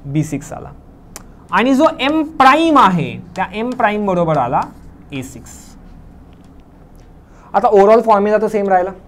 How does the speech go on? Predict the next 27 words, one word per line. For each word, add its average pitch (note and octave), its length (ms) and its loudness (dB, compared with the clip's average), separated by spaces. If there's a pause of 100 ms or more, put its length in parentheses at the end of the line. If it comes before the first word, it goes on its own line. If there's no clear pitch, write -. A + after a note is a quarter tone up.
(400)
overall D#3+ 220 0
फॉर्म्युला E3+ 380 -2
तर A#3+ 260 2 (360)
सेम F3+ 200 0
राहिला, E3 220 0
पण A3+ 200 -6
कनेक्टिव्हिटी, A3+ 640 0 (560)
कनेक्टिव्हिटीमध्ये G3+ 640 0
तर B3+ 60 4
चेंज B3+ 300 2
आला A#3+ 160 6
ना B3 120 2
रे. G3 120 2 (400)
ए C4 180 2
होता, D#3 380 4 (100)
ए A3 120 4
आधी A3+ 300 6
एमला C4+ 280 4
कनेक्ट A3 280 0
झाला F3+ 220 4
होता, E3+ 160 2
आता F3+ 280 0
ए A#3+ 180 2
कोणाला B3 300 4
कनेक्ट F#3 300 0
झाला? D3+ 180 4
तो A3 400 0